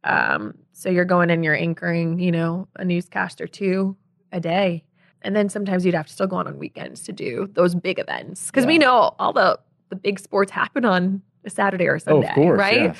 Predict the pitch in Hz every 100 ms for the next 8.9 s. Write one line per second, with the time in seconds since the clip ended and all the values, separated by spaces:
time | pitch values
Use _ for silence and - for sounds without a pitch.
0 | - - - 196 202 190 185 185 180 -
1 | 240 208 202 202 196 214 190 185 175 185
2 | 180 175 170 170 170 160 147 180 - -
3 | 175 165 170 - 180 - - 175 180 170
4 | 170 160 - 170 170 165 165 165 165 170
5 | 170 165 180 175 170 165 170 - _ _
6 | 180 165 143 - 185 185 180 160 135 -
7 | 185 175 - - - 190 - - 190 180
8 | - _ - - _ _ _ _